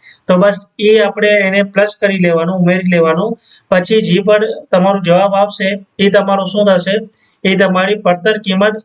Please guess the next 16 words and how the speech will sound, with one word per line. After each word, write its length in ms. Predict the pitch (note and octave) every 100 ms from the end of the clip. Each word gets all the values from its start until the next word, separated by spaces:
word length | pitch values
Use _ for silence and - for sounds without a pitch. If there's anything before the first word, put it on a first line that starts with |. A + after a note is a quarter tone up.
| -
આજની 440 | F3+ F#3 F#3+ A3
તારીખનો 600 | G#3+ F#3 F#3 F#3 E3+ F3 - _
કહેવાશે, 520 | D#3+ D3+ C#3+ - C#3+ - _ _ _ _ _ _
બરાબર? 420 | E3+ F3 G#3+ C4+ C4+ _ _ _ _ _ _ _ _ _ _
અને 380 | F#3 G3+ A3+ A3+ A3+ - _ _ _ _ _ _ _ _ -
હજી 240 | D#3 E3 A3
એક 180 | A3+ A3+ F#3
વસ્તુ 280 | F3+ F3+ F#3
હવે 200 | F3 E3
આવશે, 380 | D#3 D3+ F#3 G#3 - _ -
ત્રીજી 320 | G3 G3 F#3
વસ્તુ. 440 | E3 D3+ - C#3+ - - _ _ _ _ _ _ _ -
ત્રીજી 280 | G3 G#3+ B3+
વસ્તુ 320 | B3 A#3+ A#3+
એમ 140 | A#3+ A3+
હોય 140 | F3